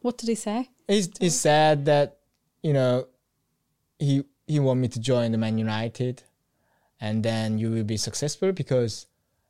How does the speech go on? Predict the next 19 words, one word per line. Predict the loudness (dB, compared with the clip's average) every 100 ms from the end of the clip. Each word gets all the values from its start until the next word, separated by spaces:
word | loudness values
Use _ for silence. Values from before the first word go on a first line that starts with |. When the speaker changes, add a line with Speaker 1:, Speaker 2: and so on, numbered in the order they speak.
| -8
Speaker 2:
as | -4
a | -2
Van | -2 0
Nistelrooy | 0 -2 -2 -2
joined | -2 -2 -4
from | -6 -6
P | -4
S | -4 -4
V, | -2 -2 -2
and | -4 -6
then | -6 -6 -6 -8 -8
what | -8
he's | -4 -4 -2
doing, | -2 -2 -2 -2 -4 -8
as | -10 -8
you | -8
see, | -8 -4 -2 -2 -2
and | -6 -8 -10
then, | -10